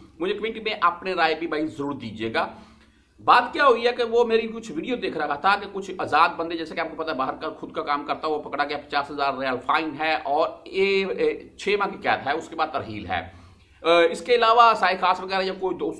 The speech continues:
دوسرے بندے پکڑے گئے تو ان کا تو بھائی ساتھ میں خروج بھی لگا دیتے ہیں، یعنی کہ اسی ٹائم۔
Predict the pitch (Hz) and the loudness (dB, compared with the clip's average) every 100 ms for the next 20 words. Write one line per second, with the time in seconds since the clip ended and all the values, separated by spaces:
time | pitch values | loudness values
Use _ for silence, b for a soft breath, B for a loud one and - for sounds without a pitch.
0 | 127 151 190 190 190 175 170 175 170 170 | -8 -6 -4 -4 -4 -4 -2 -2 0 -2
1 | 170 170 175 160 156 156 143 143 147 139 | -4 -4 -2 -2 -2 0 0 -2 -6 -6
2 | 127 127 117 117 131 151 151 147 131 135 | -4 -2 0 0 0 -6 -4 -4 -4 -6
3 | 147 147 127 92 | -8 -6 -2 -2